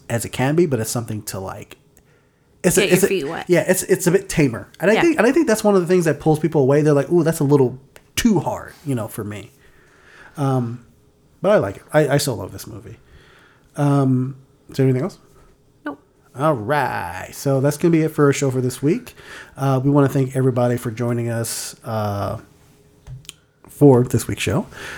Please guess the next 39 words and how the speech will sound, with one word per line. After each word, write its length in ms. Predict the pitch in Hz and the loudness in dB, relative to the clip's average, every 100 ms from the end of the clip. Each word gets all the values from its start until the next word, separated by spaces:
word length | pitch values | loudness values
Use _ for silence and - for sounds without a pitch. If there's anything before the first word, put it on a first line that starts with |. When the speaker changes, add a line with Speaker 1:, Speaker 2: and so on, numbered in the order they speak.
| - - | -16 -4
Speaker 1:
Uh, 260 | 139 139 139 | 0 2 2
we 80 | 151 | 0
especially 380 | - 170 165 | 2 0 0
like 200 | 160 151 | 0 -2
thank, 280 | 151 143 139 | 0 -2 -2
thank 580 | - _ _ - 165 160 | -6 _ _ 0 0 0
the 60 | 139 | -2
folks 280 | 143 131 - | 0 0 -2
over 200 | 127 120 | -2 -2
at 60 | 113 | -2
Your 160 | 123 | 0
Entertainment 460 | 123 110 131 113 - | 0 0 -2 -4 -4
Corner 400 | - 123 131 160 | -2 2 4 4
for 260 | - 123 | 2 2
hosting 320 | 107 123 127 117 | 4 2 0 -2
this 160 | 104 | -2
podcast 580 | - 110 107 - 104 - - | -4 -2 -2 -2 -4 -6 -4
on 160 | 123 117 | 0 2
their 100 | 110 | 0
website. 640 | 104 113 - 139 156 160 - | -2 -4 -2 2 2 0 -4
Uh, 320 | 110 107 107 - - - - - | -4 -2 -4 -6 -16 -20 -20 -6
you 80 | 135 | -4
can 80 | 147 | 0
find 180 | 147 | 0
all 160 | 151 147 | 0 2
your 120 | 139 | 2
film 240 | 131 180 170 | 0 0 2
news, 200 | 165 160 | 0 0
T 60 | |
V 120 | 147 147 | -2 0
news, 180 | 139 | -2
and 180 | 131 123 | -2 -4
reviews 340 | 123 117 120 120 | -4 -4 -4 -4
at 140 | 120 | -6
your 180 | 117 120 | -4 -2
entertainment 480 | 117 - 120 117 - | -2 -4 -4 -4 -6
corner 260 | - 113 | -6 -4
dot 200 | 104 98 | -2 -4
com, 480 | - 117 127 180 - | -2 2 2 2 -2